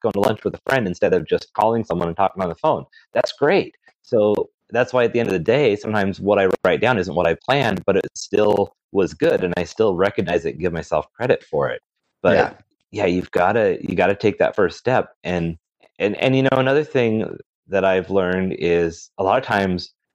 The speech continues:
Speaker 1: we stop and then we feel like we lost all that momentum, and, and it's like, "Oh, I was on a diet and I ate a cheeseburger, and so now I'm, now I'm done. I might as well just give up," right? But, but the thing is,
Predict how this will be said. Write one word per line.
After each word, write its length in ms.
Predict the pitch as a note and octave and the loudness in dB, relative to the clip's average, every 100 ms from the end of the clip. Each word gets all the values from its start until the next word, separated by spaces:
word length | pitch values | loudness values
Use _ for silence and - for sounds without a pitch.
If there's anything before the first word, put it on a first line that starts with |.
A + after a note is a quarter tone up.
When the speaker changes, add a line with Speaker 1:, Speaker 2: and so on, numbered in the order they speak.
| _ | _
Speaker 1:
we 120 | F#2 E2+ | 0 0
stop 460 | - A#2+ G#2+ E2+ | 0 0 0 0
and 80 | F2+ | -2
then 60 | F2+ | -2
we 80 | E2+ | 0
feel 160 | - | 2
like 180 | F2 E2 | 0 0
we 80 | D#2+ | 0
lost 280 | E2+ F2 E2 | 0 0 0
all 80 | D#2+ | 0
that 140 | D2+ | 0
momentum, 520 | E2 E2+ F2+ E2 C#2+ | -2 -2 -2 -2 -2
and, 220 | C#2+ C#2+ - | -4 -6 -6
and 100 | D#2 | -8
it's 140 | C#2+ | -4
like, 240 | D#2+ D2+ - | -2 -2 -2
"Oh, 160 | G2+ G#2 | 0 2
I 120 | E2+ | 2
was 140 | D#2+ | 2
on 120 | F#2+ F#2 | 2 2
a 80 | |
diet 400 | D#2 F#2 G2 D#2 - | 2 2 2 0 -2
and 140 | D#2 | -4
I 200 | D2+ D2+ - | -2 -2 0
ate 140 | F#2+ | 0
a 60 | F2 | 0
cheeseburger, 560 | G#2+ F#2 - E2 E2 | 0 0 2 0 0
and 100 | D2+ | -4
so 80 | C#2+ | -4
now 220 | D#2+ F2 | 0 2
I'm, 240 | E2+ D#2+ C#2+ - _ | 2 -2 -8 -14 _
now 120 | F#2 F#2 | 0 0
I'm 120 | F2 | 2
done. 260 | F2+ D2 | 0 0
I 40 | C#2+ | 0
might 160 | E2 | 0
as 120 | F2 D#2 | 0 2
well 120 | D#2 | 0
just 400 | D#2+ D2+ - - _ _ | 2 -2 -2 -18 _ _
give 180 | - E2+ | -4 0
up," 200 | E2 - | 0 0
right? 360 | F2+ E2 E2+ - | 0 2 0 -2
But, 240 | - E3+ - _ _ _ - | -4 -4 -6 _ _ _ -4
but 80 | B2 | -2
the 80 | - | 0
thing 200 | C3 C3 | 0 2
is, 320 | A#2 F#2+ | 0 0